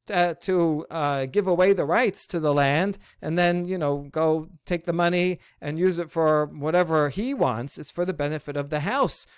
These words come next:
So no, he should not be able to do that. They want to have direct benefit from the fruits of the land. Yehuda Amor bar Meremar Mishmet Rava Amar Ma She'asa Asui. So on the one hand, we have Yehuda, the son of Ba-, of,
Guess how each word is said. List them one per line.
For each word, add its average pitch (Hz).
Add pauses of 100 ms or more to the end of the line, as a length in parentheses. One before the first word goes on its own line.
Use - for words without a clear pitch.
So 156
no, 226
he 202
should 160
not 196
be 233
able 202
to 190
do 143
that. 110
They 156
want 180
to 180
have 180
direct 196
benefit 160
from 180
the 175
fruits -
of 170
the 170
land. 131 (580)
Yehuda 175
Amor 170
bar 165
Meremar 151
Mishmet 156
Rava 143
Amar 175
Ma 175
She'asa 156
Asui. 160 (240)
So 165
on 156
the 156
one 196
hand, 175
we 147
have 147
Yehuda, 147
the 131
son 156
of 135
Ba-, 147
of, 131